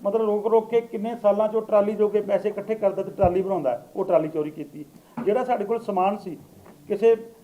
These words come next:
ਭਰਾਵਾਂ ਨੇ, ਪਿੰਡ ਵਾਲਿਆਂ ਨੇ ਬਾਸ ਇਕੱਠੀ ਕਰਕੇ ਦਿੱਤਾ, ਕਿਸੇ ਦਾਨੀ ਸੱਜਣ ਨੇ ਦਿੱਤਾ,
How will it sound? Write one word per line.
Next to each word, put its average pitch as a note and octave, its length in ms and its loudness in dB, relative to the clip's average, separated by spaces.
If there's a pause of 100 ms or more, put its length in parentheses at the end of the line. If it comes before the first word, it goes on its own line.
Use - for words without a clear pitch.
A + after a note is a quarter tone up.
(120)
ਭਰਾਵਾਂ G3 360 6
ਨੇ, G#3 80 0
ਪਿੰਡ G#3 280 0
ਵਾਲਿਆਂ G#3 200 8
ਨੇ G#3+ 80 2
ਬਾਸ F#3+ 240 2
ਇਕੱਠੀ G#3 240 -6
ਕਰਕੇ G3+ 260 0
ਦਿੱਤਾ, F#3+ 280 0
ਕਿਸੇ G#3 300 -2
ਦਾਨੀ G3 300 0
ਸੱਜਣ G3+ 320 0
ਨੇ G#3+ 100 -2
ਦਿੱਤਾ, G3 440 0